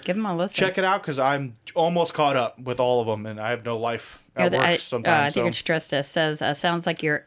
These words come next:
Speaker 1: sounds like Alex is talking through his webcam instead of his mic."
Speaker 2: Really? Like this? Is this better?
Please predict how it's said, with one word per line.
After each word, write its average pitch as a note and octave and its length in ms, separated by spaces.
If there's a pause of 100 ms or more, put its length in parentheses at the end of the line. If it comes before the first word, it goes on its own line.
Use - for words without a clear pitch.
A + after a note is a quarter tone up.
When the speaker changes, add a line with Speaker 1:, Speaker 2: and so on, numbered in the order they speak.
Speaker 1:
sounds E3+ 260
like E3 140
Alex D#3+ 360
is C#3+ 100
talking D3+ 380
through D3 100
his C#3+ 160
webcam D3 560
instead C#3 280
of C#3 60
his C3+ 160
mic." C3+ 460
Speaker 2:
Really? D#3+ 340 (300)
Like A#2+ 140
this? - 340 (120)
Is B2 100
this D3 120
better? F3 360